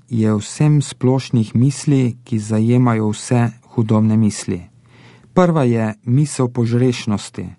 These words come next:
nato misel nečistosti, tretja misel skoposti, četrta misel žalosti, peta misel jeze, šesta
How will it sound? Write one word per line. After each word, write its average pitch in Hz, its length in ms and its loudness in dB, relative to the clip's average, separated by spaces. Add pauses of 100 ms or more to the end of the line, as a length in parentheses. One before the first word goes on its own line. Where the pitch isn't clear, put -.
(680)
nato 117 240 2
misel 120 360 2
nečistosti, 113 960 -2 (640)
tretja 151 320 2
misel 123 420 0 (140)
skoposti, 117 1000 -2 (440)
četrta 131 520 -2
misel 117 460 2
žalosti, 120 800 0 (560)
peta 151 240 0
misel 120 400 0
jeze, 123 440 0 (400)
šesta 123 680 -2